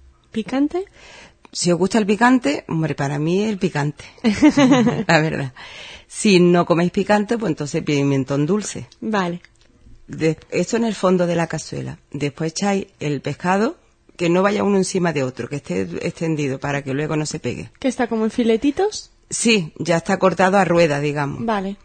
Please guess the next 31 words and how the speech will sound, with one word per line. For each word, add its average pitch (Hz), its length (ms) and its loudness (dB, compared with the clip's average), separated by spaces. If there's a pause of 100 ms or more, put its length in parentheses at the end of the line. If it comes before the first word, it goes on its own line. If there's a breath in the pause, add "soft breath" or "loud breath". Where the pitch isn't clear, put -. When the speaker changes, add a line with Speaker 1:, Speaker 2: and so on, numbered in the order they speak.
(200)
Speaker 1:
Sí, - 160 -6
como 220 200 2
Speaker 2:
Está 233 120 6
Speaker 1:
en 247 60 2
rodajas, 254 600 4
como 254 200 2
Speaker 2:
Sí, 262 120 8
como 170 260 4
en 165 100 2
rodaja. 180 360 4
Speaker 1:
Sí, 208 60 -2 (300)
vale. 202 320 -4
Speaker 2:
Está 160 320 0
cortado. 139 540 -6
Speaker 1:
¿De 233 160 4
qué 262 120 0
grosor 277 360 4
más 254 200 6
o 262 40 4
menos 247 320 4
cada 226 420 0
rodaja? 190 560 -4 (380)
Speaker 2:
Pues 190 420 4
eso 226 200 0
es 214 80 -2
como 165 1400 0
un 104 340 0
centímetro 180 720 2
más 147 240 -2
o 143 40 -6
menos 131 300 -8